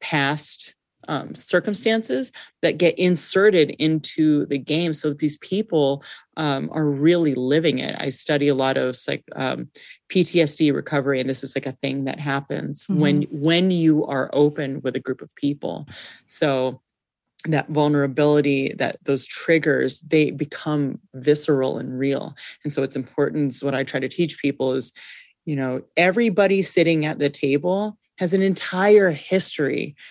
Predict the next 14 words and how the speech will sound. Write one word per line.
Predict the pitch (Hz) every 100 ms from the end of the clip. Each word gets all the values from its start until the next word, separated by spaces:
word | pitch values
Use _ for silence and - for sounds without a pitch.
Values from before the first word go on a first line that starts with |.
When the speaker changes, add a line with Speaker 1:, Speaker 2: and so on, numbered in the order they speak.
| -
Speaker 1:
of | - 160
experiences | - - 214 214 208 196 - 185 180 170 -
and | 151 139 131
triggers | - - 202 190 185 -
and | -
traumas. | - - 175 165 165 160 156 151 - _ - - _ -
But | 175
for | - 160
these | - 185 185 190 190 - - _ _ -
two, | - 190 190
three, | - - 175 180 170
four, | - 175 170 170
six | - 170 160 -
hours, | 151 156 165 185 190